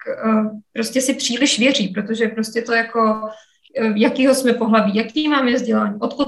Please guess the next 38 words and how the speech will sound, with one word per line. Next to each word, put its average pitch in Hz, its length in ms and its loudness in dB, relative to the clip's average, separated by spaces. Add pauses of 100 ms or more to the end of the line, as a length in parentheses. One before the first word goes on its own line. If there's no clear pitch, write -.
(120)
pocházíme, 214 760 6
který 226 280 0
prostě 220 380 -4
jako 214 340 -2
politický 262 440 0
strany 214 380 6
vo-, 208 260 -2 (140)
volíme, 208 440 6 (360)
s - 160 -8
kým 240 340 8
se 214 600 4
o 220 100 2
té 220 140 -6
literatuře 226 760 2
bavíme. 226 380 2
Tohle 214 200 -4
jsou 233 140 -2
jakoby 233 240 2
všechno 269 340 2
věci, 220 300 0
které 226 180 0
jakoby 220 300 2
totálně, 247 840 2 (500)
eh, 226 100 4
určujou 262 580 6
to, 214 220 4
která 254 400 4
ta 269 140 2
knížka 233 400 0
se 233 140 -4
nám 233 200 4
bude 226 160 4
jakoby 226 340 0
líbit, 196 360 -2
jak - 180 -2
moc 247 200 2
se 254 80 2
ba-, 208 140 0